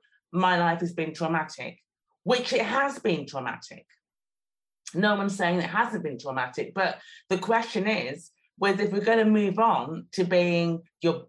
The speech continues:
the best version of you and the next version of you, you've gotta get rid of that stuff. I always, I, I've got a talk that I do, refer to it back as, um, like having a mobile phone. No one's still talking about the old Nokias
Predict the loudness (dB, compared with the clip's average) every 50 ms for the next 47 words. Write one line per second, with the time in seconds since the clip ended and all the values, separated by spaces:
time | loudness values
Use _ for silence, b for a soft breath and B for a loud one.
0 | _ _ -2 -2 0 2 0 0 0 0 -4 -10 -14 -8 -2 0 2 2 2 2
1 | 0 -4 -4 -4 -4 -4 -2 -2 -2 -2 -4 -4 -6 -8 -10 -12 _ _ _ _
2 | _ _ _ _ _ _ _ _ _ _ -2 0 2 4 4 4 4 2 2 2
3 | 0 -2 -8 -10 -6 -2 -2 -2 -2 -2 -6 -10 -10 -10 -10 -8 -6 -4 -4 -6
4 | -6 -4 -4 -4 -4 -2 0 0 2 2 2 0 0 0 0 0 0 -2 -2 0
5 | 0 0 2 2 0 0 -2 -4 -4 -2 -2 -2 0 0 2 2 2 4 2 2
6 | 0 0 -4 -6 -8 -6 -6 -6 -4 -2 -2 -2 -2 0 0 2 2 2 0 0
7 | 0 0 0 0 0 0 0 0 0 0 0 0 0 -2 -4 B B B B B
8 | B B B B -20 -8 -4 -2 -2 0 2 2 2 2 0 -2 -6 -6 -4 -2
9 | -4 -4 -2 -2 -2 -2 -2 -2 -4 -2 0 0 0 -2 -2 -2 0 0 0 2
10 | 0 0 0 0 0 2 2 2 2 2 2 2 4 4 2 2 0 0 0 0
11 | 0 -2 -4 -8 -12 _ B B B B -2 2 4 4 4 4 4 2 2 0
12 | 0 -2 -4 -4 -4 -4 -2 -2 -2 0 0 -2 -2 0 2 2 2 2 2 2
13 | 2 2 2 2 0 0 0 -2 -2 -6 -6 -6 -6 -6 -8